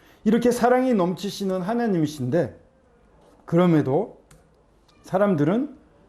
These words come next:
아, 이와 같은 자세를 취합니다. 참 신기하죠?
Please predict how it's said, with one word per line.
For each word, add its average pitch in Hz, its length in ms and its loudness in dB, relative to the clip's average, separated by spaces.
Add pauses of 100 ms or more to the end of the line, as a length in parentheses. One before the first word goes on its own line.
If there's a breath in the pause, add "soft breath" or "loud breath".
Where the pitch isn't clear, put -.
(380)
아, - 220 -20 (460)
이와 185 240 2
같은 175 320 -2
자세를 131 380 -6
취합니다. 139 500 -12 (580)
참 254 160 -2
신기하죠? 190 640 0